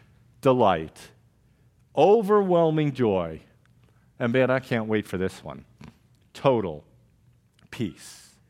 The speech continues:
If you are a follower of Jesus,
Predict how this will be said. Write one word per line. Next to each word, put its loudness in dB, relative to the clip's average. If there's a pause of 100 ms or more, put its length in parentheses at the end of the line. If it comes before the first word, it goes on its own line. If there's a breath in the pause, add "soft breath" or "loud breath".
(960)
If -8
you 0 (260)
are 2
a 0
follower 0
of -8
Jesus, -12